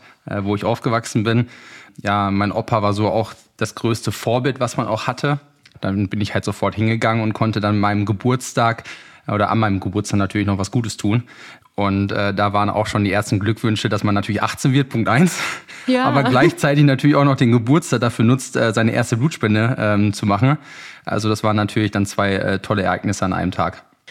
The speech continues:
Speaker 2: Ja, und ich meine, das ist ja auch eine Leistung. Ich meine, du hast, äh, statt ein Geschenk zu bekommen, quasi an deinem Geburtstag selber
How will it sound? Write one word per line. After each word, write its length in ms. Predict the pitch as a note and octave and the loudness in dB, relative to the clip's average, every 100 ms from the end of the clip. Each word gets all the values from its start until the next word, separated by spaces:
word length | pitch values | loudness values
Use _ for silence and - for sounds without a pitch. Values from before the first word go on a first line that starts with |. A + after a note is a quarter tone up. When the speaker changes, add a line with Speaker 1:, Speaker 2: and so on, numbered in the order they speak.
| - | -12
Speaker 2:
Ja, 180 | - A#3+ | -4 -2
und 60 | C#4+ | -2
ich 80 | G#3 | -2
meine, 120 | G#3 | -4
das 80 | G#3 | -4
ist 100 | G3 | -2
ja 100 | F#3 | -2
auch 120 | - | 0
eine 80 | D4 | 0
Leistung. 280 | F#3 - G3+ | -2 -2 -4
Ich 60 | |
meine, 140 | G#3 G3+ | -2 -2
du 120 | A3 | -2
hast, 260 | G#3+ G#3+ | -2 -2
äh, 340 | G3 G3+ F3+ F#3 | -2 0 -2 -4
statt 220 | - A3 | -4 -4
ein 160 | G3+ G3+ | -4 -4
Geschenk 400 | G#3 G3+ B3+ B3 | -4 -2 -2 -2
zu 100 | A#3 | -6
bekommen, 440 | G#3+ G#3 A#3+ D#4 | -4 -2 -2 -2
quasi 440 | D4+ C4+ C4+ D4 D4+ | -2 -2 0 0 0
an 200 | A#3 B3+ | -2 0
deinem 240 | C4 C4 | 0 0
Geburtstag 480 | B3+ A#3 C4+ - A#3 | 0 -2 -2 -4 -2
selber 540 | A3+ G#4+ A#3 F#3+ F#3 | 0 2 2 2 0